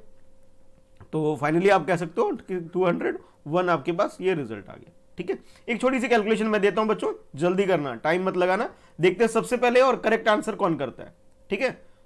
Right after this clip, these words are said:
सबसे पहले रिप्लाई करना है और करेक्ट आंसर क्या है, ये भी अब आप लोगों को बताना है। तो लो भाई, ये आपके लिए क्वेश्चन है, अ, बहुत ईजी सा क्वेश्चन है बच्चों। ठीक है, ठीक है, बहुत ईजी सा क्वेश्चन है।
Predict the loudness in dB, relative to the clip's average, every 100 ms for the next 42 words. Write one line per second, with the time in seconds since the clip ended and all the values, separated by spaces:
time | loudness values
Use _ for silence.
0 | -14 -6 -4 0 2 4 2 4 4 4
1 | 0 0 0 0 0 0 2 0 0 -4
2 | 0 -2 -2 -8 0 2 4 2 0 -2
3 | -4 -4 -4 -6 -10 -16 -20 -20 -20 _
4 | -16 -4 0 2 2 -2 0 2 4 2
5 | 0 -2 0 -2 -4 -4 -4 -2 -4 -6
6 | -10 -20 -20 -8 -4 -2 -2 -4 -4 -6
7 | -10 -20 -20 -16 -8 0 2 2 -2 0
8 | 0 0 -2 -4 -4 -4 -8 -8 -20 _
9 | -12 -6 -4 -6 -10 -20 -20 -20 -20 -20
10 | -20 _ _ _ _ _ _ _ -20 -20
11 | -20 -20 -20 _ -20 _ _ -20 -20 -20
12 | -20 -20 -20 -16 -12 -10 -10 -14 -16 -6
13 | 0 0 0 -4 -2 -2 -2 -2 -4